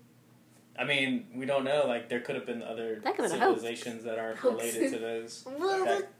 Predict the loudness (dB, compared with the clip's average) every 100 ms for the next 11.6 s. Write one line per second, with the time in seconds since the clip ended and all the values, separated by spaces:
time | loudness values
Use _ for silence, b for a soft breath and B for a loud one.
0 | -6 -4 -4 -4 -4 -2 -2 -2 -2 0
1 | 0 -4 -8 -10 -6 -8 -8 -14 -16 -20
2 | _ -20 -20 -20 -20 -20 _ -20 -18 -16
3 | -18 -20 _ -18 -12 -12 -12 -18 _ -16
4 | -4 -2 -2 -2 -4 -4 -4 -4 -2 0
5 | 0 0 -4 -4 -6 -4 -4 -4 -6 -6
6 | -6 -4 -4 -2 0 -2 -2 -6 -6 -6
7 | -6 -6 -8 -10 -16 -6 -2 0 0 -2
8 | -2 0 0 0 -4 -14 b b b -20
9 | -20 _ -10 -2 4 4 4 4 4 2
10 | 0 0 -2 0 4 8 8 10 12 12
11 | 12 10 10 10 8